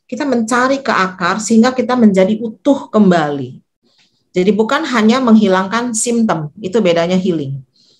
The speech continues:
Otomatis healing bekerja lebih, biasanya, eh, timelinenya itu lebih panjang daripada curing. Biasanya seperti itu.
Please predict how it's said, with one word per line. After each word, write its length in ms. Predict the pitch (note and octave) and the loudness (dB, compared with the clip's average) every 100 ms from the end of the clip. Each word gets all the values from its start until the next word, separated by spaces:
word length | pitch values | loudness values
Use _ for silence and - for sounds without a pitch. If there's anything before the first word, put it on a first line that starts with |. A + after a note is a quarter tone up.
| _ _ _ _ - | _ _ _ _ -4
Otomatis 640 | A3 A#3 B3+ D#4+ C4 A3 - | 0 0 0 0 0 0 -2
healing 400 | - C4 D4 D#4 | -2 0 2 2
bekerja 600 | A3 A3 G3 A3 C4 C#4 _ _ | 0 0 0 0 0 -4 _ _
lebih, 460 | - F#3 A#3+ B3 - _ | -6 -2 -2 -2 -8 _
biasanya, 720 | E3+ G#3 G3 G#3+ B3+ A#3+ G#3+ - - | -2 0 -2 -2 -2 -4 -10 -14 -6
eh, 320 | F3+ F3+ - _ _ _ - | -6 -6 -16 _ _ _ -14
timelinenya 880 | - B3 A#3 A3+ A3 A3 A3+ A#3 A3+ | -4 -2 0 2 4 4 2 -2 0
itu 80 | C#4 | 0
lebih 240 | G3+ G3+ | 0 -4
panjang 380 | G3+ G3 G3 A3 | -2 -4 -2 0
daripada 400 | G#3 F3 F3 F#3 | 0 -2 -4 -6
curing. 400 | F#3 F#3 E3+ C#3 C#3+ _ _ _ _ _ _ _ | -4 -4 -4 -6 -14 _ _ _ _ _ _ _
Biasanya 300 | - F3 F#3+ | -6 -2 0
seperti 360 | G#3+ F#3 - D#3 C#3+ | 0 -2 -4 -4 -6
itu. 160 | - | -10